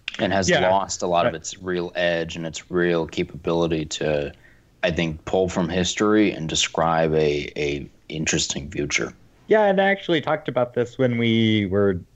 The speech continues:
Speaker 2: whatever it was we were talking about that led to this episode, when people said that they wanted us to talk about Dune, and here, here we are talking about Dune. Uh, I think what's most compelling about this stuff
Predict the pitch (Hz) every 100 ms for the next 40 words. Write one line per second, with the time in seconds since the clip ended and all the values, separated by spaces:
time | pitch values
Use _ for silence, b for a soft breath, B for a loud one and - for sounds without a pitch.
0 | - 92 98 107 101 101 90 95 87 90
1 | 87 87 90 90 90 87 87 87 - 80
2 | 92 87 82 80 - 190 98 82 87 87
3 | 85 82 85 82 78 - - - 92 87
4 | 80 - 95 87 87 87 - - B B
5 | B B B - 76 85 80 87 - 87
6 | 80 95 90 87 80 82 92 82 85 90
7 | 85 85 90 80 82 78 104 104 90 -
8 | B B B B - 85 87 92 127 110
9 | 95 101 92 95 90 127 120 95 90 90
10 | - 85 85